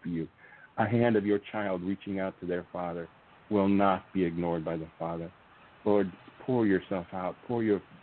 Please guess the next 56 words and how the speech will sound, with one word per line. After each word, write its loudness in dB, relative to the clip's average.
pour -2
your 2
rain. -4
Rain 0
yourself -6
out. -2
The -10
Holy 4
Spirit, 2
come -2
upon -6
all 0
of -4
us -4
and -4
let -2
us -6
experience -4
what 2
it -2
is -2
like 0
to -10
be -4
in -2
your -2
presence. -2
Your 4
arms -2
are -2
big -2
enough -4
to -10
put -2
them -2
all 0
around -2
every -4
single -2
one -2
of -4
us. -8
And 4
we're 6
united. 2
Let 2
us 0
be -4
united 0
in -2
that -4
spirit, -4
Lord. -2
Let 2
us -6
experience -4